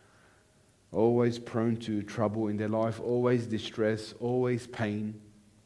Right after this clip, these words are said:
in their life, always agony, always difficulties, always feel like they're tormented, always hurt, always misery,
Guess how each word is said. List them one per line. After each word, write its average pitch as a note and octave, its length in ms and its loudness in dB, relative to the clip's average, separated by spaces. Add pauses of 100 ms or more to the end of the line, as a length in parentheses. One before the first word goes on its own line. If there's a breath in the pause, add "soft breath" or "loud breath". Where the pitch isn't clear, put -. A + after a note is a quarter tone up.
(160)
in G2 140 -2
their F2+ 160 0
life, G2 540 -6
always B2 440 0
agony, G#2+ 480 -2
always C3+ 480 2
difficulties, B2 840 -2
always C#3 380 2
feel C3+ 180 -4
like A#2+ 200 2
they're G2+ 120 -2
tormented, A#2 680 -4 (560 loud breath)
always C3 560 4
hurt, A2+ 340 0 (520 loud breath)
always B2+ 500 4
misery, A#2 560 -2